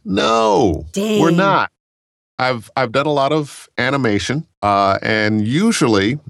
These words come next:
Speaker 1: uh, when you're doing a cartoon, uh, there are other actors in the room, at least the actors you're doing the scenes with, if not the whole cast,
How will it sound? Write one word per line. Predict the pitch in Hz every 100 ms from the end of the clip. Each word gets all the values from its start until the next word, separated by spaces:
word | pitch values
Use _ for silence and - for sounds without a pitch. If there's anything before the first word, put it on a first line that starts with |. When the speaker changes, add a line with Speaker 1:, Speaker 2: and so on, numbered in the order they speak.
| - -
Speaker 1:
uh, | 104 92 92 90
when | 98 98
you're | 90
doing | 101 95
a | 87
cartoon, | 95 90 82 165 156 151 143 - - - - _ -
uh, | 95 90
there | 90 95
are | -
other | 117 -
actors | 110 113 110 101
in | 92
the | 85
room, | 117 135 131 131
at | 104 101
least | 117 185 -
the | -
actors | - 110 - 104 90
you're | 98
doing | 98 95 82
the |
scenes | 80 156 160 117
with, | 95 92 - 107
if | 90 98
not | 110 98
the | 85
whole | - 131 117 107
cast, | - 127 113 92 90 -